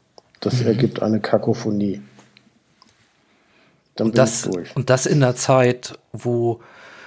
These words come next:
Speaker 2: wo Lärm eigentlich, äh, die Pest des einundzwanzigsten Jahrhunderts ist. Das, was da früher der Gestank war im Mittelalter, ist ja heute Lärm.
Speaker 1: Genau.
Speaker 2: Also
Speaker 1: Ja.
Speaker 2: ganz
Speaker 1: Ja.
Speaker 2: viel und immer. Boah, das stelle ich mir tatsächlich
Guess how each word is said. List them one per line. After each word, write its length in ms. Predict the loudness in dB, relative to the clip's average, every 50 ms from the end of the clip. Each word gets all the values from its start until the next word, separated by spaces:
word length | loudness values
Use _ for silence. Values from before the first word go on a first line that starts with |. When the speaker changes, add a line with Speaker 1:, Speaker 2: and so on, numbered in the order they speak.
| -20 -20 -20 _ _ _
Speaker 2:
wo 180 | -2 0 2 4
Lärm 460 | 4 4 6 6 6 6 6 6 6
eigentlich, 960 | 4 4 2 0 0 0 -2 -2 -4 -2 -2 -2 -2 -2 -6 -10 -10 -12 -10 -8
äh, 340 | -6 -6 -4 -4 -4 -4 -6 -8 -10 -16 -18 -18 -16 -14 -12
die 80 | -12
Pest 360 | -8 -2 0 0 0 0 -2 -4
des 240 | -4 -4 -6 -12 -18 -20 -8 -4
einundzwanzigsten 680 | -2 -2 -2 -2 -2 -2 -2 -2 -2 -2 -4 -2 2 2
Jahrhunderts 440 | 2 2 2 2 2 2 0 0
ist. 200 | -2 -6 -4 -4
Das, 160 | -6 -2 0 0
was 140 | 0 2
da 80 | 2 2
früher 280 | 2 2 4 4 6 6
der 140 | 6 4
Gestank 480 | 4 4 2 2 2 2 2 2 0 2
war 160 | 2 4 4 4
im 100 | 2 2
Mittelalter, 560 | 2 2 2 2 2 0 0 -2 0 0 0
ist 160 | 0 0 0
ja 160 | 0 0 2 2
heute 480 | 2 0 0 0 -2 -2 -2 -4 -8 -10 -16 -20 -20 _ _ _
Lärm. 480 | -2 0 2 2 2 2 0 -2 -4 0
Speaker 1:
Genau. 180 | 2 2 2 2
Speaker 2:
Also 320 | 2 0 -2 -4 -4 -6 -8 -14 -20 -14 -8
Speaker 1:
Ja. 180 | -4 -4 -4 -4 -4 -4
Speaker 2:
ganz 300 | 0 2 2 2 2 0
Speaker 1:
Ja. 40 | -2
Speaker 2:
viel 340 | -2 -2 0 2 4 2 2
und 220 | 2 0 -2 -2 -2
immer. 480 | 0 2 2 4 4 4 2 0 -2 -6 -12 -20 _ _ _ _ _ -20 _ _ -20 -20 -20 -20 -20 -20 _ _ _ _
Boah, 140 | -6 -4 -2
das 120 | -2 -2
stelle 200 | 0 0 0 0
ich 100 | 0 0
mir 100 | 0 2
tatsächlich 640 | 2 2 2 2 0 0 0 -2 -4 -4 -8 -14 -16